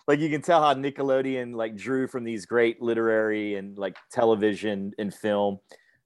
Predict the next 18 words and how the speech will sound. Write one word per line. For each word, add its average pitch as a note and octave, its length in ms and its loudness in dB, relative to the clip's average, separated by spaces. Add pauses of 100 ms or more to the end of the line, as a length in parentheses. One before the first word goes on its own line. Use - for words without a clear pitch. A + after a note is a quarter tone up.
Uh, F#2+ 240 2 (120)
you A#2+ 120 -4
know, G2+ 140 -2
when G#2 100 -4
he G2 60 -6
says, G2+ 320 -2
"Who, D3 200 2 (100)
who, C#3 440 4
uh, A2 380 4 (140)
who F3 180 -2
went D#3+ 180 0
out C3 160 0
of A#2+ 80 -2
the A2+ 80 -6
bunk A2+ 300 -4
last G2+ 320 -6
night?" G2 240 -8
And A#2 120 -8